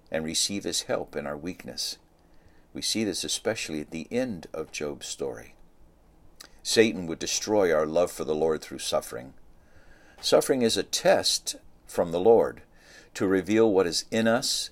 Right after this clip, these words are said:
and to strengthen the love and worship and trust of our hearts. But suffering is a temptation from Satan, as he is seeking to lure us to sin and unbelief and unfaithfulness.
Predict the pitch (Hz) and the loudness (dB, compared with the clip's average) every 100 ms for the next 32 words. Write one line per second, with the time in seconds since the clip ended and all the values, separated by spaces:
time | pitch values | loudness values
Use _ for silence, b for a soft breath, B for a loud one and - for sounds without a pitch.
0 | - 85 85 - - 104 110 - 104 87 | -10 -10 -6 -4 -2 -2 -2 -2 -2 0
1 | 82 95 98 87 82 85 92 - 87 82 | 2 2 4 2 0 2 2 0 -6 -8
2 | - - 98 - - - b b b - | -8 -4 -2 -2 -6 -10 b b b 0
3 | 69 - 98 85 - - - _ b b | 0 0 0 0 0 -8 -10 _ b b
4 | b b b - 78 - 117 120 107 101 | b b b -4 -2 2 2 0 -2 -4
5 | - 98 90 - - 82 - - - - | -4 -4 -4 -4 -6 -6 -8 -4 -4 -4
6 | - 76 - 73 76 - - - - - | -6 -8 -8 -8 -6 0 0 0 -12 -20
7 | - b b b b b b - - 76 | -20 b b b b b b 0 0 2
8 | - 113 101 92 85 - 85 98 101 80 | 0 0 -2 -6 -8 -6 0 4 4 4
9 | 67 - - - - 104 92 80 71 85 | 0 -6 -2 0 0 0 -2 -4 -4 -4
10 | 85 80 78 95 80 - 67 73 73 - | -4 -4 -4 -4 -6 -8 -8 -8 -10 -8
11 | 87 82 - - 58 - - | -4 -4 -6 -14 -8 -4 -4